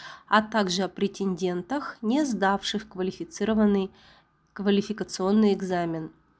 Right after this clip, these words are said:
Создание единого реестра позволит в круглосуточном режиме всем заинтересованным лицам и организациям получать информацию о статусе адвоката, его удостоверении, членстве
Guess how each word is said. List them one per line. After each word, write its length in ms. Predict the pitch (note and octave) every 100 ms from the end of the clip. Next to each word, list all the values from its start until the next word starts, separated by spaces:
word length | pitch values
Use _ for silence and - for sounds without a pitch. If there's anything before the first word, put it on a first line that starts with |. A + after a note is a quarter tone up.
| _ _ - - - - -
Создание 640 | - A#3 G#3+ A#3 G#3+ G3+
единого 320 | F#3+ G#3 F#3
реестра 500 | G3 F#3+ A#3 D#4+ D#4+ -
позволит 540 | F3 F3+ G3 G3+ F#3+
в 80 | -
круглосуточном 880 | A3+ G#3+ A#3 A#3 G#3+ F3 - F#3+ E3+
режиме 560 | F3+ F3 A#3 C#4 F#3+ - - -
всем 360 | - A3+ G#3+
заинтересованным 880 | F#3 F#3+ F#3 G#3 - G3 F#3 F3+ F3
лицам 500 | F#3 A3 C4 - F3 -
и 80 | G#3
организациям 960 | G3 F#3 G3 F#3+ F3+ E3+ - - E3 - - - -
получать 460 | G3 G3 C#4 D#4
информацию 720 | C#4 A#3+ G3+ F#3+ F3+ - F3 -
о 120 | E3+
статусе 560 | - F3+ F#3+ A3+ -
адвоката, 640 | A#3 G#3+ A3 F#3 E3+ - - - - -
его 280 | G3+ G#3 A3
удостоверении, 840 | F#3 F3+ - F3 F#3+ B3+ D#4+ B3+
членстве 840 | - - G#3+ G#3+ G#3 - E3+ E3